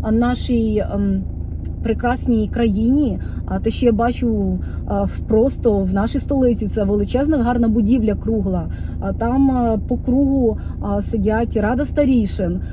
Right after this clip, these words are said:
А оце та модель, яка нам, ну, яку нам дають, проявляють. І це те, люди, не паразити, а люди. Це те, що показують боги. Тому що багато хто запитував, що майбутнє, як. А,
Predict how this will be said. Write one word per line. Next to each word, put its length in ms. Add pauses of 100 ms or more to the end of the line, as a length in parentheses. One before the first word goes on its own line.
(140)
А 120
оце 340
та 240
модель, 420
яка 480
нам, 300
ну, 160
яку 240
нам 140
дають, 440
проявляють. 760 (300)
І 120
це 180
те, 340 (220)
люди, 640 (140)
не 200
паразити, 760
а 200
люди. 460 (220)
Це 80
те, 160
що 300
показують 600
боги. 420 (200)
Тому 120
що 100
багато 300
хто 140
запитував, 520
що 180
майбутнє, 580
як. 340 (260)
А, 200